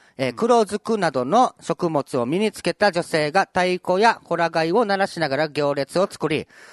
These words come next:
Speaker 1: ほーい、ほーいと、
Speaker 2: <laughs>
Speaker 1: ね、えー、呼びながら、やぶ日系の小枝を持ち集落を練り歩きますと。交差点で、
Speaker 2: うん。
Speaker 1: えー、女性たちが子供たちを囲んでから、
Speaker 2: うん。
Speaker 1: うるうるう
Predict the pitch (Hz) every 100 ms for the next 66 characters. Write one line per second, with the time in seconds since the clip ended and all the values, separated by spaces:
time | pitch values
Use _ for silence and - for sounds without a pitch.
0 | - - 339 359 339 330 311 320 320 277
1 | 143 _ - 320 302 302 302 294 302 302
2 | 277 147 - - 156 - 156 - - _
3 | _ _ - 185 139 _ 147 151 175 175
4 | 175 170 151 156 214 247 196 _ - -
5 | - - 208 220 233 214 - 208 _ -
6 | 202 196 247 247 - 190 185 180 190 208
7 | 185 180 170 214 208 175 190 214 165 147
8 | 131 113 120 117 - 113 - _ _ _
9 | _ - 190 196 214 220 202 - 185 185
10 | 110 _ _ - 127 120 113 117 127 180
11 | 180 170 - 143 - 160 160 156 151 165
12 | 190 - 208 160 131 190 _ - - -
13 | 254 247 233 226 202